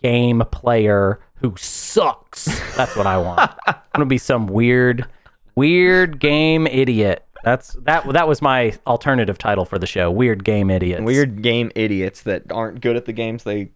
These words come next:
Speaker 2: think they play, uh, often enough. I don't know what my, uh, what my subtitle for the show would be. Uh, guy, guy who just squeezes in every game, every little free second he's got. Just at, at every moment, I'm trying to get a game played, but I'm never
Speaker 1: Yeah.
Speaker 2: finishing them. <laughs>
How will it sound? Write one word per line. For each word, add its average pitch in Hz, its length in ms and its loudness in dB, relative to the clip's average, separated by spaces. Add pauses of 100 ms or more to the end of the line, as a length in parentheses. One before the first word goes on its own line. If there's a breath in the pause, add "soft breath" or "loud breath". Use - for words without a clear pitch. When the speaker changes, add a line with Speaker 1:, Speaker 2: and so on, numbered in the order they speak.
Speaker 2:
think 104 220 -8
they 98 120 -2
play, 98 380 -2 (140)
uh, 92 260 -4
often 98 340 -2
enough. 95 220 -4 (260 loud breath)
I 151 140 2
don't 269 100 4
know 135 140 4
what 117 360 4
my, 104 380 2
uh, 87 280 2
what 110 280 2
my 98 180 0
subtitle 90 460 -4
for - 140 -12
the 85 80 -6
show - 160 -4
would 90 160 -6
be. 82 200 -6 (240)
Uh, 101 200 0
guy, 113 260 0 (100)
guy 123 360 2
who 131 180 0
just 110 240 -2
squeezes 113 500 -2
in 107 160 -2
every 104 280 -4
game, 95 320 -6
every 101 260 -6
little 101 240 -2
free 101 240 -6
second 98 380 -6
he's 92 160 -10
got. 80 340 -8 (160)
Just - 280 -12
at, 101 300 -6
at 98 200 -4
every 156 240 2
moment, 127 340 2
I'm 95 120 -6
trying 107 500 -4
to - 100 -8
get 95 220 -4
a 92 40 -6
game 85 360 -10
played, 71 380 -8
but 85 120 -4
I'm 87 240 -6
never 117 380 0
Speaker 1:
Yeah. 110 240 2
Speaker 2:
finishing 85 140 -4
them. 78 240 -10
<laughs> - 60 -20